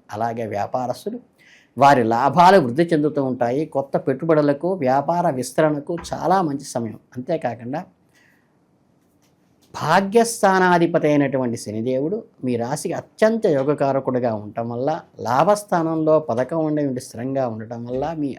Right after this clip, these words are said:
ఆర్థిక ప్రయత్నాలు స్థిరత్వం లభిస్తుంది. దీనివల్ల దీర్ఘకాలిక ఆర్థిక లక్ష్యాలు నెరవేరుతాయి. ఇల్లు లేదా వాహనం వంటి స్థిరాస్తులు కొనుగోలు చేయాలనే మీ కల ఈ మాసంలో నెరవేరుతుంది.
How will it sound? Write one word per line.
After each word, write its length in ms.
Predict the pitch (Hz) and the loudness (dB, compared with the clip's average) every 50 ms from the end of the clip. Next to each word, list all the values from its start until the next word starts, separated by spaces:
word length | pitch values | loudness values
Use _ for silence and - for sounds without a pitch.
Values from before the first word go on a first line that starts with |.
| - - | -10 -8
ఆర్థిక 440 | 107 117 123 131 160 160 160 151 151 | -6 -6 -6 -6 -6 -4 -4 -2 -2
ప్రయత్నాలు 480 | 135 131 131 - - 131 135 139 160 | -2 -4 -4 -8 -10 -8 -8 -6 -8
స్థిరత్వం 760 | 175 - - _ - - 196 226 254 254 - - 247 214 160 | -8 -10 -14 _ 0 2 4 4 2 0 0 0 2 4 4
లభిస్తుంది. 560 | 131 113 113 113 - - - - - - - _ _ _ _ _ _ _ _ _ _ _ _ _ _ _ - | 2 2 -2 -6 -10 -14 -18 -20 -20 -20 -20 _ _ _ _ _ _ _ _ _ _ _ _ _ _ _ -10
దీనివల్ల 420 | 110 110 113 113 123 160 190 185 - _ _ - - - - - - - _ - | -8 -6 -4 -4 -4 -4 -4 -6 -8 _ _ -20 -20 -20 -20 -20 -20 -20 _ -14
దీర్ఘకాలిక 880 | 117 - 160 180 185 185 185 214 202 208 196 185 180 180 180 180 190 | -4 4 6 6 6 6 6 4 6 6 6 6 6 6 4 4 2
ఆర్థిక 540 | 185 170 151 139 143 151 156 170 180 180 165 | 2 2 4 4 4 4 4 2 0 2 2
లక్ష్యాలు 500 | 156 151 143 - - - 147 139 147 151 | 2 2 0 -4 -2 0 2 2 4 2
నెరవేరుతాయి. 800 | 131 113 110 117 127 135 135 120 117 113 - 98 98 98 110 - _ _ _ _ _ _ _ _ _ _ _ _ _ _ _ _ _ - - | 2 0 0 2 2 2 2 0 0 -2 -6 -8 -8 -10 -14 -18 _ _ _ _ _ _ _ _ _ _ _ _ _ _ _ _ _ 0 2
ఇల్లు 380 | 160 180 202 208 220 233 226 | 4 4 4 6 8 8 8
లేదా 380 | 220 202 196 185 175 180 170 160 | 10 10 8 8 8 10 8 8
వాహనం 480 | 143 147 147 147 165 190 190 190 185 | 8 8 6 6 4 4 2 2 2
వంటి 200 | 180 175 170 165 | 2 0 0 -2
స్థిరాస్తులు 580 | - - - 139 151 160 180 180 180 - 180 165 | -8 -6 -2 2 2 4 4 2 0 0 -2 -2
కొనుగోలు 440 | 156 139 123 135 143 160 175 175 175 | 0 -2 -2 -2 2 2 2 2 0
చేయాలనే 600 | 175 151 147 143 139 135 135 131 131 127 127 - - _ _ _ _ - 135 | 0 -2 0 2 2 2 2 0 -2 -4 -6 -8 -10 _ _ _ _ -4 -2
మీ 140 | 143 135 | 0 0
కల 360 | 123 - 131 123 143 165 165 - - | 0 0 0 2 2 2 2 0 -2
ఈ 60 | 123 | -4
మాసంలో 440 | 117 120 120 127 - - 135 135 135 | -4 -2 -2 -2 -4 -4 -6 -4 -4
నెరవేరుతుంది. 720 | 123 107 101 113 113 117 117 110 - - 104 98 90 - | -4 -4 -4 -4 -2 -2 -2 -4 -4 -10 -14 -18 -18 -18